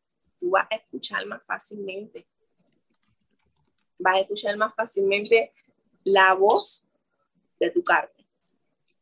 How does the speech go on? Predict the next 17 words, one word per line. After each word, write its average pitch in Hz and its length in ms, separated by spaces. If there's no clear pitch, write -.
La 170 160
voz 196 220
de 226 120
tu 208 100
mente. 190 280
¿Por 185 160
qué? 190 120
Porque 190 240
es 190 60
la 196 140
que 196 100
es 202 60
más 208 200
fam-, 185 300
familiar 196 600
para - 240
ti. - 80